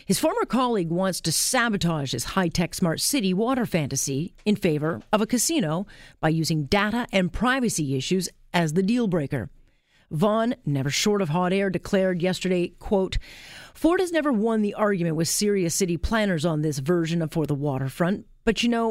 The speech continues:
with a couple of high-tech activists and a really flimsy, poorly written auditor's report, he's got the cover he needs to reverse twenty-five years of good, solid work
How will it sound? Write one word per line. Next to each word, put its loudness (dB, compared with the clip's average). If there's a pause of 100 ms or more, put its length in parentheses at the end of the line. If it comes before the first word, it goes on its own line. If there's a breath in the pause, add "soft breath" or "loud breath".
(100)
with 2
a 0
couple 2
of 0
high-tech 0
activists -2
and 0
a 0
really 2
flimsy, 0
poorly 0
written 0
auditor's 0
report, -4 (340 loud breath)
he's 2
got 2
the 0
cover 0
he 2
needs -2
to 2
reverse 2
twenty-five -2
years 2
of -2
good, 0 (200 loud breath)
solid 0
work -2